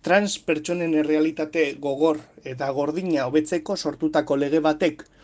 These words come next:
horrelako gorroto mezuak zorrarazten baditu edozein sektoretik datozela. Bestetik, zeinen arriskutsuak diren ultraeskuinak barreiatzen dituen gorroto mezuak,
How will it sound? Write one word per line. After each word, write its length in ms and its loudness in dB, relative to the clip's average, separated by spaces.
horrelako 540 4
gorroto 500 4
mezuak 500 0
zorrarazten 720 0
baditu 580 0
edozein 520 0
sektoretik 760 -4
datozela. 560 -8
Bestetik, 760 2
zeinen 360 2
arriskutsuak 760 0
diren 340 6
ultraeskuinak 800 0
barreiatzen 640 0
dituen 380 2
gorroto 380 0
mezuak, 600 -4